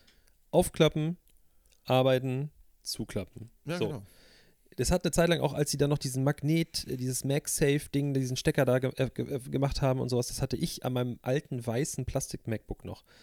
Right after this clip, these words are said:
Speaker 1: Jetzt gerade, finde ich, machen sie sie nur schlechter. Und ich bin gerade
Speaker 2: Okay.
Speaker 1: an dem Punkt, ich brauche ja, ich meine, das ist ja, das ist ja, das begleitet uns ja wie das Damoklesschwert, äh, seit Folge eins, dass ich ein neues MacBook brauche.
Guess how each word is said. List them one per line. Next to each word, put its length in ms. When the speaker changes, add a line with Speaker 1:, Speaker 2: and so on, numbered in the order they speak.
Speaker 1:
Jetzt 240
gerade, 440
finde 400
ich, 600
machen 340
sie 140
sie 200
nur 220
schlechter. 760
Und 180
ich 200
bin 180
gerade 240
Speaker 2:
Okay. 20
Speaker 1:
an 60
dem 100
Punkt, 160
ich 60
brauche 380
ja, 100
ich 140
meine, 100
das 120
ist 120
ja, 260
das 360
ist 120
ja, 160
das 120
begleitet 540
uns 260
ja 300
wie 260
das 260
Damoklesschwert, 1300
äh, 180
seit 240
Folge 380
eins, 260
dass 180
ich 120
ein 100
neues 240
MacBook 320
brauche. 500